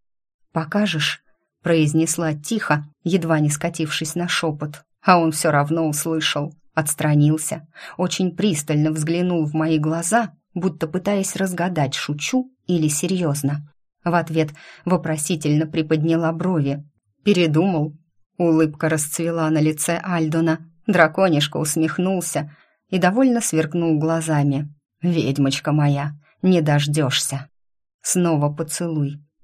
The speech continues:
но теперь уже не настолько поверхностный. Глубокий, отчего у меня перехватило дыхание, сильнее забилось сердце,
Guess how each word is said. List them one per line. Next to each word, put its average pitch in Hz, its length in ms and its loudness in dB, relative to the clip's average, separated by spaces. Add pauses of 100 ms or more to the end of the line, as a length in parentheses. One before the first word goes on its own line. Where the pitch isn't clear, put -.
но 180 100 2
теперь 156 320 0
уже 156 260 0 (260)
не 185 120 4
настолько 156 520 2
поверхностный. 151 960 0 (720)
Глубокий, 165 920 -2
отчего 175 520 -2
у 160 60 2
меня 170 320 0
перехватило 160 720 0
дыхание, 156 680 2 (260)
сильнее 185 600 0
забилось 147 520 0
сердце, - 640 -4